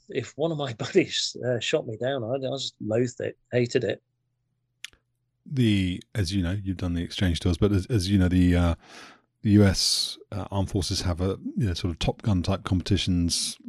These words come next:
Speaker 2: l-, ladders within squadrons to show who's
Speaker 1: Yeah.
Speaker 2: the, the best. The R A F presumably does the same or did the same.
Speaker 1: I've, I've had,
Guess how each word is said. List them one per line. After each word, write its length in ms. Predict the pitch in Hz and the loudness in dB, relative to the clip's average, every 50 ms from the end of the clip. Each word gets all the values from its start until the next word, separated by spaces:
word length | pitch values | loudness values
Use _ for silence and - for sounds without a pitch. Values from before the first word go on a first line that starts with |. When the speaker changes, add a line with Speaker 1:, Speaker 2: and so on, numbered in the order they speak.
| - _ _ _ | -18 _ _ _
Speaker 2:
l-, 200 | - 120 110 110 - | -2 0 0 0 0
ladders 460 | 117 101 98 104 98 98 95 85 80 | 2 4 4 4 4 2 0 2 2
within 260 | 90 90 85 90 85 | 0 2 2 2 0
squadrons 560 | 78 - - 98 87 87 92 87 82 80 - | 0 2 2 2 4 4 2 2 2 -2 -4
to 100 | - - | -6 -6
show 200 | 92 - - 95 | -4 -2 0 2
who's 180 | 85 87 95 139 | 4 4 6 8
Speaker 1:
Yeah. 220 | 131 127 127 120 | 8 8 8 8
Speaker 2:
the, 60 | 107 117 | 6 4
the 100 | 104 98 | -2 2
best. 360 | 85 98 95 85 - - - - | 2 4 2 2 0 -2 -8 -8
The 220 | - 247 208 156 | -6 -2 2 6
R 160 | 127 113 110 107 | 8 10 10 10
A 60 | 104 | 8
F 100 | 98 - | 6 2
presumably 320 | - 98 104 104 98 95 | 0 2 2 4 4 4
does 160 | 90 98 87 | 2 0 -2
the 80 | 80 90 | 0 -2
same 260 | - - 98 98 101 - _ _ _ _ | -2 -2 -2 -2 -4 -8 _ _ _ _
or 80 | - 101 | -6 -4
did 160 | - 104 92 | -4 -4 -6
the 60 | 95 | -4
same. 240 | 95 - 113 110 113 - _ _ | -6 -6 -6 -6 -6 -8 _ _
Speaker 1:
I've, 160 | 233 220 - - _ - | 2 2 2 -8 _ 2
I've 160 | 190 175 156 | 2 2 4
had, 280 | 160 208 214 175 - | 4 2 2 4 2